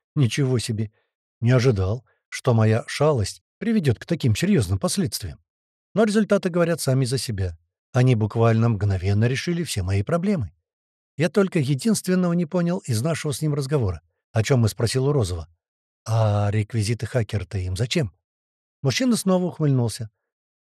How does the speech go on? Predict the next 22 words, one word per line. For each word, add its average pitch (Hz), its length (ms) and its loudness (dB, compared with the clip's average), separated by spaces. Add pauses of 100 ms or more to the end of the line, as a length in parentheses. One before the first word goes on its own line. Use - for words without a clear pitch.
(220)
«А, 123 480 2
на 165 160 4
этого 240 280 4
хакера 220 380 2
половина 208 400 4
отдела 156 420 0
зуб 120 300 -2
точит. 156 380 -6 (340)
Полагаю, 123 480 4
они 120 140 2
хотят 120 380 0
его 117 300 2 (140)
деанонимизировать 117 1300 2
и 123 140 0
привлечь, 113 420 2
так 117 160 -4
сказать, 135 300 0
к - 60 -4
ответственности. 131 760 -4 (180)
По 123 100 0
полной». 113 520 0 (520)
«Понятно. 87 760 -2